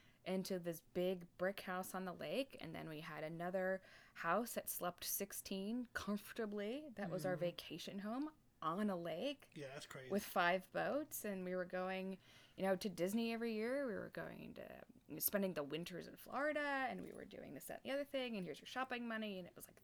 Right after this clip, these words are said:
Speaker 1: thousands of dollars, and it was,
Speaker 2: Mm-hmm.
Speaker 1: like, mind-blowing.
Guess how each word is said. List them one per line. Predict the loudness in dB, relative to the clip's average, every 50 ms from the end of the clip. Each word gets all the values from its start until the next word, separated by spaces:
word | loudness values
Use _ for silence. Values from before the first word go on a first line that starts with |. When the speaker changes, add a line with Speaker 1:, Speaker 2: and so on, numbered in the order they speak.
| -14 -10
Speaker 1:
thousands | -8 -8 -6 -8 -10 -12 -10 -10 -10
of | -10 -10 -10
dollars, | -12 -12 -12 -10 -10 -10 -8 -8 -8 -6
and | -4 -4
it | -4 -2 -2 -2
was, | -2 -2
Speaker 2:
Mm-hmm. | 0 0
Speaker 1:
like, | 0 -2 -2 -6 -12 -16 -16 -16 -16 -16 -18 -18 -8 -2
mind-blowing. | 4 6 8 8 10 10 8 8 6 6 4 4 4 2 0 0 -2 -2 -2 -2 -4 -4 -6 -8 -12 -14